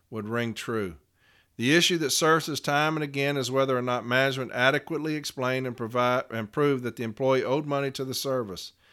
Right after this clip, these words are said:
If management proved the overpayment prior to the arbitration hearing, the grievance was denied, and if they did not prove the overpayment,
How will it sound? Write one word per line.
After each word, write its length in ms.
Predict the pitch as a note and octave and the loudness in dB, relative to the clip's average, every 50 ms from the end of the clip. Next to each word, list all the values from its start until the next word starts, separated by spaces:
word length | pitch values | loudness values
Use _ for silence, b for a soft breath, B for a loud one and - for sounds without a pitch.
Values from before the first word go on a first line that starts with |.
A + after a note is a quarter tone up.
| b b b b b b | b b b b b b
If 160 | b B2 A#2 C3+ | b -4 -2 2
management 500 | C#3+ D#3+ F3+ G#3 G#3+ F#3 G3+ F#3+ - - | 6 8 8 8 6 4 0 -4 -4 -2
proved 280 | - F3+ F3+ F3+ E3 | 0 2 2 2 4
the 80 | D3+ C#3 | 4 4
overpayment 680 | C#3+ D3+ D#3 D#3 D3 D3 - D3+ D3+ D#3 D#3 - - | 4 4 4 2 0 0 0 -2 0 0 -2 -4 -4
prior 300 | - C3+ C3 C#3 D3 D3+ | 0 4 6 6 6 6
to 100 | D3 D3+ | 2 0
the 140 | C#3+ D3 C#3+ | -2 0 2
arbitration 600 | D3 C#3+ C#3+ C#3 C#3 - C#3+ C#3 B2+ - C#3 B2+ | 2 2 2 0 0 -2 -2 -2 -2 -4 -6 -6
hearing, 380 | A#2+ C3 C#3 C#3 C#3 C#3 C#3 C3 b b b b b b b b | -4 -4 -2 -2 -2 -4 -6 -8 b b b b b b b b
the 80 | A#2 | -6
grievance 460 | A2 A2 C#3 D3+ F3 F3+ F3 D3+ - - | 0 4 6 6 8 8 6 2 0 -2
was 160 | E3 D3+ - | -2 -4 -4
denied, 640 | - D#3+ D3 C3+ B2 A#2 A#2 A#2 A2+ A2+ A2+ - - | -4 -4 -2 0 2 4 4 4 4 2 0 -2 -6
and 100 | B2 A#2+ | -6 -6
if 120 | A#2 G#2 | -6 -4
they 80 | - A#2 | -4 -4
did 140 | A2+ A2+ A2+ | -4 -4 -2
not 260 | C3 D3+ F3 - - | 0 2 0 0 0
prove 200 | - E3 D#3 D3+ | -2 -4 -2 0
the 80 | D3 C#3+ | 2 2
overpayment, 640 | C#3+ C#3 C3+ B2 - C#3 C3 C3 C3 C3 C3 - | 2 2 0 -2 -2 0 0 0 0 0 -2 -6